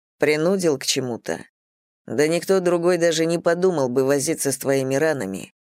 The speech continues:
просто воспользовался бы тобой и убил, ни капли не сожалея. Но, видимо, ты не в состоянии отличить хорошее отношение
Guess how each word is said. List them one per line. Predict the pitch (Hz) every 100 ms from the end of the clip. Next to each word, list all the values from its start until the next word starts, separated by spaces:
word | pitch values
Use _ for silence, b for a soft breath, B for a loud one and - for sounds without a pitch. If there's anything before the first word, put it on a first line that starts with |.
| _ _ _ _
просто | 185 202 - 156
воспользовался | 151 - 180 156 135 135 131 135
бы | 135
тобой | 139 135 139 139
и | 143
убил, | 143 143 151 135
ни | 127 131
капли | 170 156 135
не | 131
сожалея. | 127 139 135 139 131 85 60 - _ _ _ _ _ -
Но, | 135 143 139
видимо, | 135 143 143 143 139 139
ты | 139 147 143
не | 147
в | 123
состоянии | - 156 - - 160 165 139 117 107
отличить | 113 127 131 - 147 139
хорошее | - 139 139 175 - 139 120
отношение | - 127 123 - 151 131 123 123